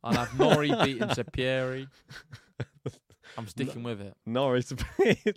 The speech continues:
Speaker 2: Lajovic.
Speaker 1: Um,
Speaker 2: Lehechka's
Speaker 1: Purcell
Speaker 2: facing
Speaker 1: or Ruud? I'll have Ruud.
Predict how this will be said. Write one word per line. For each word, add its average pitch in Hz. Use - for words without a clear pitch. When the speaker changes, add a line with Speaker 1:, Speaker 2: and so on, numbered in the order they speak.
Speaker 2:
Lajovic. 95
Speaker 1:
Um, 110
Speaker 2:
Lehechka's 139
Speaker 1:
Purcell 117
Speaker 2:
facing 101
Speaker 1:
or 143
Ruud? 120
I'll 127
have 123
Ruud. 113